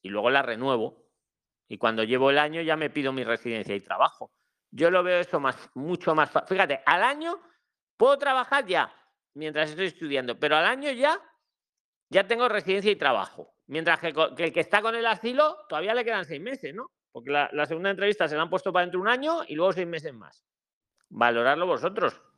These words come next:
Prislines, yo os doy la información, que yo soy neutro, ¿no? Más cosillas de esto,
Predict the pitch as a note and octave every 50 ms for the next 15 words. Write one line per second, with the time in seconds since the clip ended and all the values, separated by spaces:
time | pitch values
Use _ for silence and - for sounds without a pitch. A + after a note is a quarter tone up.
0 | _ _ _ _ _ _ _ _ - - A#2 C3 E3 G3 F#3 C#3+ C3 G#3+ B3+ B3
1 | C4 A#3 F#3+ D#3+ C#3+ B2 B2 C3+ B2 B2 A#2 A#2 - C4+ B3 C#3+ A#2+ A#2+ A#2 A#2
2 | A#2 B2 D#3 G3 A#3+ C4+ F4+ - - _ _ - - _ _ _ _ _ _ _
3 | _ - - - - G3+ G#3 G3+ A#3+ B3+ A#3 E3+ - C3+ C3 D3+ G#3 A#3+ C#4+ D#4
4 | - _ _ _ _ _ _ _ _ _ _ _ _ - D#3 F3+ G3 G3 G#3 A#3+
5 | A#3 - - B3+ A#3 A3 B3 A#3+ A#3 A#3 A3 G#3 B3 C4 B3+ - - D#4 D4+ E4
6 | E4 E4+ E4